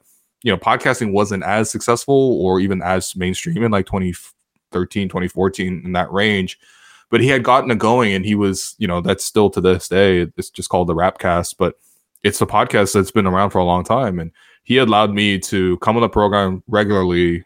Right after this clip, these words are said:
um, and then also eventually develop my own programs like the Reaction Podcast, which is essentially just a post-game show after every single Raptors game. And I was able to bring that idea to him, and he's like, "Of course, just do whatever you like with the podcast. You know, we trust you."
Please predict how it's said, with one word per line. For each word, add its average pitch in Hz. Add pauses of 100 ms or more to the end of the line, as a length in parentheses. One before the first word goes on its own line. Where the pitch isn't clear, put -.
um, 80
and 92
then 92
also 92
eventually 87 (200)
develop 90
my 90
own 95
programs 90
like 85 (560)
the 107
Reaction 104
Podcast, 92
which 98
is 92
essentially 104
just 98
a 87
post-game 98
show 85 (340)
after 101
every 95
single 92
Raptors 90
game. 104
And 85 (760)
I 117
was 110
able 113
to 113
bring 110
that 107
idea 101
to 117
him, 95
and 98
he's 101
like, 98
"Of 95
course, 123
just -
do 101
whatever 107
you 104
like 107
with 98
the 95
podcast. 95
You 95
know, 90
we 90
trust 123
you." 85